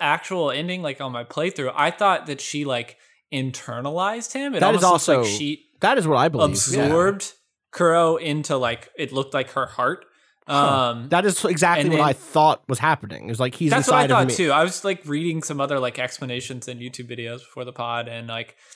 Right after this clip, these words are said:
Speaker 1: it was almost, everyone assumed that, like, he was transported to the Divine Realm,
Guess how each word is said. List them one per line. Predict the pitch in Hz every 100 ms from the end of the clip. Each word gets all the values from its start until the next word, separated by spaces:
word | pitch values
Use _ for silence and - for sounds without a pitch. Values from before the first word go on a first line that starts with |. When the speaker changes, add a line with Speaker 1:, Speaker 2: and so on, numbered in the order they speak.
| _ _
Speaker 1:
it | 147
was | 143
almost, | 151 151 147 - - - _ - - _ _ - -
everyone | 170 175 165
assumed | 165 - 160 156 147
that, | 135
like, | 131 123 - _ _ _ _ _ _ _
he | - 180
was | 165 147
transported | - 160 147 151 - 135 127
to | -
the | 131
Divine | 123 123 123 120 120 120
Realm, | 113 127 185